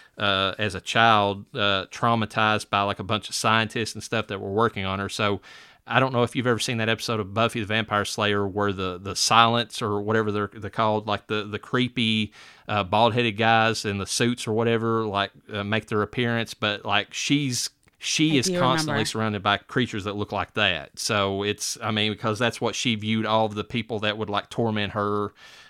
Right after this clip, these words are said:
Speaker 1: uh, you know, medically whenever she was a child, trying to figure out what her mutant, you know, what was causing her mutations or whatever.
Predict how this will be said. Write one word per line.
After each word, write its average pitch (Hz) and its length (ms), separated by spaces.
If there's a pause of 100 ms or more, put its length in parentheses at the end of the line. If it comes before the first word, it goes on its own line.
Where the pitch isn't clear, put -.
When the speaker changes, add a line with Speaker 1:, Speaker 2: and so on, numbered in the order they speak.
(160)
Speaker 1:
uh, 101 400
you 107 100
know, 101 180
medically 104 560
whenever 98 260
she - 160
was 98 140
a 95 60
child, 104 360
trying 101 220
to 101 40
figure 101 240
out 101 80
what 101 140
her 98 80
mutant, 101 500 (240)
you 110 120
know, 101 120
what 101 160
was - 120
causing 101 300
her 95 100
mutations 101 640
or 95 80
whatever. 95 460